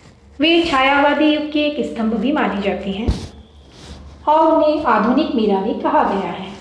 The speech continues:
आज मैं उनकी एक कविता आप सभी के समक्ष प्रस्तुत कर रही हूँ, जो तुम आ जाते एक बार।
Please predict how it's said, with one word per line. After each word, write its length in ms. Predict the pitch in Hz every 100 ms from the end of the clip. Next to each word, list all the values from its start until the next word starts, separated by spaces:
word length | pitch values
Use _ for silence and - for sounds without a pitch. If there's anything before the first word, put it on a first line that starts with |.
| - - - - - - - - - - - - - - - - 302
आज 220 | 302 330
मैं 160 | 330 320
उनकी 300 | 285 277 285
एक 200 | 277 -
कविता 400 | 214 202 214 226 - - - - - - - - - -
आप 220 | 214 -
सभी 240 | 220 202 214
के 100 | 208
समक्ष 380 | - - - - - - -
प्रस्तुत 360 | 214 240 226 208
कर 100 | 196
रही 160 | 190
हूँ, 200 | 202 392 - - - - - - - - - - - - _ - - 247
जो 420 | 254 269 269 -
तुम 220 | 294 294 254
आ 140 | 208 196
जाते 300 | 185 190 247
एक 420 | 349 208 196 -
बार। 300 | 170 -